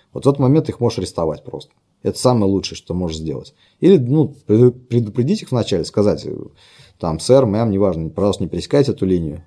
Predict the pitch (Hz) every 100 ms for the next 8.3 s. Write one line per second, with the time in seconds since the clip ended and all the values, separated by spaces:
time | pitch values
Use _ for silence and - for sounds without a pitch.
0 | - 98 101 95 123 120 - - 104 107
1 | - 85 90 87 - - 87 90 76 110
2 | 87 - 165 - 82 64 _ - 98 87
3 | 85 131 190 90 107 98 127 87 - 147
4 | 165 80 170 107 131 110 123 87 80 78
5 | _ - - - - - - 90 120 143
6 | 180 175 175 185 202 208 196 110 143 180
7 | 95 87 90 143 139 107 80 101 101 -
8 | 80 78 76